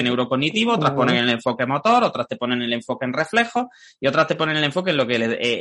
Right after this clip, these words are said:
Speaker 2: eh, yo
Speaker 1: Y
Speaker 2: qué
Speaker 1: de,
Speaker 2: sé,
Speaker 1: y de hecho,
Speaker 2: en
Speaker 1: unos
Speaker 2: los
Speaker 1: se tiran piedra a los otros.
Speaker 2: Claro, y se tiran piedra al otro.
Speaker 1: Incluso
Speaker 2: Entonces,
Speaker 1: se parecen.
Speaker 2: esa paradoja de la fisioterapia tradicional,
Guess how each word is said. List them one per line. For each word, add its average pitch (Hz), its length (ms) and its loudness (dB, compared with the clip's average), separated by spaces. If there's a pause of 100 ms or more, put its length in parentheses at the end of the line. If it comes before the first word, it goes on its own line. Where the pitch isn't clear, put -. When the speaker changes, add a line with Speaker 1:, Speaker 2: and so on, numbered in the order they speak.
(220)
Speaker 2:
eh, 113 100 0
yo - 80 4
Speaker 1:
Y - 40 4
Speaker 2:
qué - 60 4
Speaker 1:
de, - 40 2
Speaker 2:
sé, - 200 2
Speaker 1:
y - 20 4
de 175 160 0
hecho, 180 200 -6
Speaker 2:
en 147 160 4
Speaker 1:
unos 143 120 4
Speaker 2:
los 143 80 2
Speaker 1:
se 196 60 -6
tiran 180 260 -6
piedra 170 320 -6
a 160 40 -10
los 151 120 -10
otros. 214 180 -10
Speaker 2:
Claro, 135 340 4
y 107 60 -2
se 123 100 -6
tiran 147 220 2
piedra 151 180 4
al 143 80 4
otro. 120 200 2
Speaker 1:
Incluso 117 180 2
Speaker 2:
Entonces, 214 300 0
Speaker 1:
se 165 60 -18
parecen. 175 420 -6 (280)
Speaker 2:
esa 226 300 2
paradoja 226 560 2
de 208 80 2
la 160 80 2
fisioterapia 156 640 0
tradicional, 185 800 0